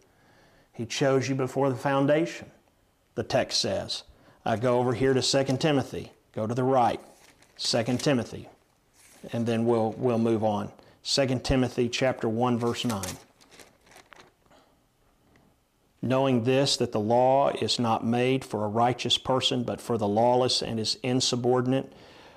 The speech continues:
for the ungodly and sinner, and for the unholy and the profane, murderers of father." Let's see, am I reading the right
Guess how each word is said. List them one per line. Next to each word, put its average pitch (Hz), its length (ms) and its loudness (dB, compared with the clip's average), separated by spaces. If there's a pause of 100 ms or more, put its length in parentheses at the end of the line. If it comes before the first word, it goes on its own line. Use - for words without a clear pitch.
(100)
for 123 220 2
the 113 200 0
ungodly 123 680 2
and 110 120 -2
sinner, 123 520 0
and 107 160 -6
for 123 140 -2
the 113 140 0
unholy 127 520 2
and 123 120 2
the 117 40 -2
profane, 123 560 0
murderers 120 460 0 (140)
of 123 80 -8
father." 123 400 2
Let's 110 260 -8
see, 80 260 -4 (120)
am 110 100 -8
I 120 80 -2
reading 113 300 -2
the 104 40 -4
right 107 240 0